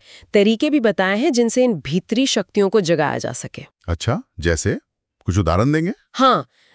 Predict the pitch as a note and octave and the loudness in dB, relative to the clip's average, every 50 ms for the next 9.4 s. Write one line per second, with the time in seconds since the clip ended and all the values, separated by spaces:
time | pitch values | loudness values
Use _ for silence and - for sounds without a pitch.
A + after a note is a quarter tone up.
0 | _ - F3+ A3 A3+ - - C4 B3+ - - F#3+ G3+ G#3+ - - - G3+ F#3+ G3 | _ 0 2 2 2 2 2 0 0 0 0 2 2 2 0 -2 -2 0 0 0
1 | G#3 - - - - - A3+ A#3+ A#3+ A#3 - G3+ E3 D#3 D3 - D3+ A#2+ F#2 - | 0 -2 -2 -4 -2 0 2 0 0 0 0 -2 -2 -2 -4 -4 -6 -6 -6 -8
2 | - - _ _ _ - _ _ - G#3 G#3 B3 A#3+ A3+ - G3+ D#3+ D3+ D3+ C#3+ | -16 -20 _ _ _ -20 _ _ 0 0 2 2 0 2 0 0 0 0 0 0
3 | - D#3+ D3 C#3 C#3 C3+ - D3 - - A#2+ G#2 - - - - _ _ _ _ | -2 -4 -4 -4 -6 -6 -6 -8 -8 -8 -10 -10 -10 -12 -12 -12 _ _ _ _
4 | _ - - A#3+ A#3+ - - C4+ C4+ B3+ - - A3 F#3+ E3+ A3 A3+ A#3 - - | _ -6 -2 -2 -2 -2 0 0 0 0 0 -2 -2 -2 0 -2 -2 -2 -2 -2
5 | G#3+ F3+ - F3+ E3+ E3 E3 - - F#3+ F#3 F3+ - F3+ E3+ D3+ C#3+ C3+ D#3 D3 | -4 -2 -2 0 0 0 -2 -2 -2 -4 -4 -2 -2 -2 -2 -2 -2 -2 -2 -2
6 | C#3 - - - C3+ A2 F2 C2+ - - _ _ - G2 E2+ C#2+ B1+ - _ _ | -2 -4 -4 -4 -4 -4 -6 -8 -12 -16 _ _ -4 -2 -2 -2 -4 -8 _ _
7 | _ - F#2+ G2 - C3 C3+ G#2 G#2 G#2 F2 - A2 G2+ F#2 A#2 A2 G2 F2+ E2+ | _ -6 -6 -4 -2 -2 0 0 0 -2 -2 0 0 0 0 0 0 0 0 -2
8 | D#2+ F#2 E2 - E2 D2+ D#2 D2+ D2 C#2+ C#2+ - C2 A#1 A#1 G#1+ - F#3+ E3 E3 | -2 -4 -4 -2 -2 -2 -2 -2 -4 -4 -6 -8 -10 -10 -12 -12 -12 -6 -4 -2
9 | E3 C#3 - - - B2+ G2+ | -2 -4 -4 -6 -8 -8 -8